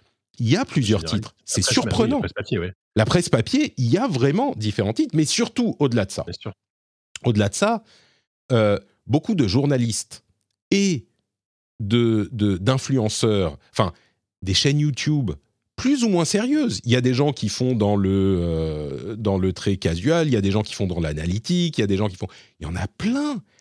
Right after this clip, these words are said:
Speaker 1: il y en a plein. Il y a des gens qui passent leur journée sur Twitch à informer, il y a des gens qui se reconvertissent,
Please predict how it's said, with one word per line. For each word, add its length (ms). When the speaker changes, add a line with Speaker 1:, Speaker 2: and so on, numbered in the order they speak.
Speaker 1:
il 60
y 20
en 80
a 80
plein. 200
Il 60
y 60
a 40
des 120
gens 160
qui 160
passent 320
leur 180
journée 400
sur 240
Twitch 440
à 120
informer, 360
il 80
y 60
a 40
des 140
gens 120
qui 140
se 120
reconvertissent, 840